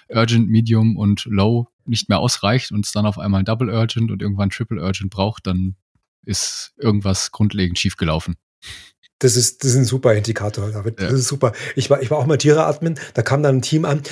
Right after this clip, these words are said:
Speaker 2: „Ja, also wir müssen die, äh, den Status dann noch mal, da brauchen wir noch andere Stat-, Statis, Status, egal, äh, die wir da einfügen müssen.“ Ich so, „W-, wieso reichen euch drei nicht?“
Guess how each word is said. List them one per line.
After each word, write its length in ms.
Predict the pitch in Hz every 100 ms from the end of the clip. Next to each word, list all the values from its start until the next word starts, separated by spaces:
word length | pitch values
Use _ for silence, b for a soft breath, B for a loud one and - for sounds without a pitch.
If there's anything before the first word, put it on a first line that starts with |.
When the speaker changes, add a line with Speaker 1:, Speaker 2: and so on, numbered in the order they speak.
| 165
Speaker 2:
„Ja, 220 | 156 151 165
also 220 | 185 190
wir 80 | 185
müssen 300 | 180 190 160
die, 260 | 165 156 175
äh, 160 | 147 147
den 160 | 139 127
Status 480 | 123 156 - 156
dann 160 | - 131
noch 100 | 131
mal, 120 | 135
da 60 | 131
brauchen 180 | 127 135
wir 100 | 135
noch 220 | 123 117
andere 260 | 127 131
Stat-, 400 | 117 123 139 -
Statis, 420 | - 123 - 156 143
Status, 440 | 123 127 143 -
egal, 340 | 117 113 127 - B B B
äh, 200 | 131 120 113 127
die 140 | 147
wir 60 | 131
da 80 | 117
einfügen 500 | 123 160 135 123 113
müssen.“ 220 | 113 131
Ich 120 | 110
so, 180 | 107 101 -
„W-, 200 | - 110
wieso 380 | 110 117 110 127
reichen 280 | 123 135
euch 120 | 123 -
drei 200 | 101 98
nicht?“ 300 | 92 -